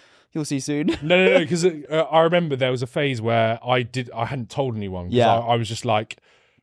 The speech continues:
Speaker 2: I wasn't, I wasn't seriously considering doing it. I was kinda just going through the motions. And then it got to the final bit, and then you basically knew someone who was, like, had interviewed or something.
Speaker 1: Yeah, yeah.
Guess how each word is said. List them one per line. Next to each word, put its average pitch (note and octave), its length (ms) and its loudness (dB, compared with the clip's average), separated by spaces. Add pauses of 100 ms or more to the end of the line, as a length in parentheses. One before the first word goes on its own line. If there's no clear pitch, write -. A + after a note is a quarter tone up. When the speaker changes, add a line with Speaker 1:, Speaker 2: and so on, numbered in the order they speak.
(240)
Speaker 2:
I B2 80 2
wasn't, C3+ 260 0 (680)
I A#2+ 120 -2
wasn't C#3 260 0
seriously B2 480 0
considering G#2+ 380 -2
doing A2+ 180 0
it. C3 60 0
I A#2 100 -2
was A2 100 -2
kinda B2+ 180 0
just G#2 100 -6
going A#2 160 2
through A2 140 -4
the G#2+ 40 -6
motions. F#2+ 580 -6 (360)
And A#2+ 80 -2
then B2 80 2
it B2+ 60 0
got C3 160 0
to - 100 -8
the - 20 2
final A#2 300 0
bit, A2+ 280 2 (280)
and A#2 120 -4
then A#2+ 140 0
you C#3 400 -2
basically A2 960 -2
knew A2+ 320 2
someone F2+ 560 -4 (460)
who G2+ 520 -2
was, G2 300 -2
like, G2 340 -6
had G#2 180 -8
interviewed G#2+ 600 -4
or G#2 80 -8
something. B2 240 -2
Speaker 1:
Yeah, A#2 140 4
yeah. G#2 180 2